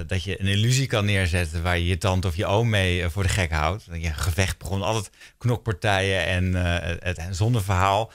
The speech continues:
En dat je dat dan liet zien aan je ouders, eh, en aan je tante. En, en dan zie je, "Oh, maar, oh, wat gebeurt er? Ben je niet gewond geraakt?" Dus, "Ah, ze trapt erin," of zo. En dat gaf me een kick.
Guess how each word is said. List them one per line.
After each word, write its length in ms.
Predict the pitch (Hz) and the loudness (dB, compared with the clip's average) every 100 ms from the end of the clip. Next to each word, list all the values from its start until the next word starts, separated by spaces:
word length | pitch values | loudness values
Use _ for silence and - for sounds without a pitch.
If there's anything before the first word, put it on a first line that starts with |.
| - - _ | -16 -20 _
En 100 | 98 | -4
dat 120 | 98 | -2
je 60 | |
dat 140 | 98 92 | -2 -2
dan 120 | 95 | -2
liet 180 | 95 92 | 0 0
zien 260 | - 110 | -2 0
aan 120 | 101 90 | 0 0
je 100 | 82 | 0
ouders, 440 | 85 87 90 - | 0 0 -2 -4
eh, 220 | 90 87 | -6 -4
en 140 | 85 90 | -2 -2
aan 120 | 85 | -4
je 100 | 85 | -4
tante. 400 | 90 82 78 85 | -4 -6 -6 -6
En, 360 | 78 80 85 | -4 -4 -4
en 100 | 85 | -4
dan 100 | 85 | -6
zie 80 | 80 | -6
je, 60 | - | -6
"Oh, 280 | 453 440 370 | -4 -2 -2
maar, 280 | 370 403 403 | -2 -2 -4
oh, 240 | 403 381 | -4 -6
wat 120 | 330 | -10
gebeurt 420 | - 220 370 392 - | -10 -4 -2 -4 -4
er? 200 | 339 196 | -6 -2
Ben 120 | 233 | -2
je 60 | |
niet 160 | 240 262 | -2 -6
gewond 320 | - 220 226 | -6 -4 -6
geraakt?" 380 | - 233 143 95 | -8 -4 -4 -4
Dus, 80 | - | -8
"Ah, 380 | 98 110 107 104 | -4 -2 -2 -4
ze 100 | - | -4
trapt 300 | 123 120 - | -2 -2 0
erin," 380 | 101 120 104 | 0 2 0
of 60 | 85 | 0
zo. 220 | - 78 | 0 0
En 60 | 82 | 2
dat 180 | 95 - | -2 0
gaf 180 | 92 | -2
me 60 | 87 | 2
een 100 | 87 | 0
kick. 340 | - 107 - | 0 -2 -2